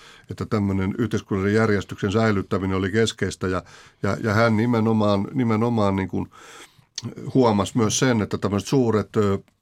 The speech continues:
luokka- ja varallisuuskohtaiset erot on vaarallisia, että, että, että jotain tasaustoimia kannattaa tehdä ja pitää koko ajan niin kuin ylä- ja alaluokan niin kuin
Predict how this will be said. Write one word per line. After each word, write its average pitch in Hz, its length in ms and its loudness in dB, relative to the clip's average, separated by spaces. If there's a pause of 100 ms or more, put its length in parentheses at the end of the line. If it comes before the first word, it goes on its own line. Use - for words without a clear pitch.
(640)
luokka- 117 420 2
ja 98 240 0 (160)
varallisuuskohtaiset 101 920 0
erot 113 300 2
on 104 100 -2
vaarallisia, 101 800 -2 (180)
että, 98 200 -8 (100)
että, - 260 -8
että 110 200 -8
jotain 107 280 -2
tasaustoimia 101 720 0
kannattaa 101 440 -2
tehdä 110 320 0
ja 98 100 0
pitää 104 300 0 (340)
koko 117 260 2
ajan 104 180 2
niin 107 100 0
kuin 120 140 2
ylä- 113 160 2
ja 110 160 2
alaluokan 98 640 0
niin 92 160 -2
kuin 95 240 -4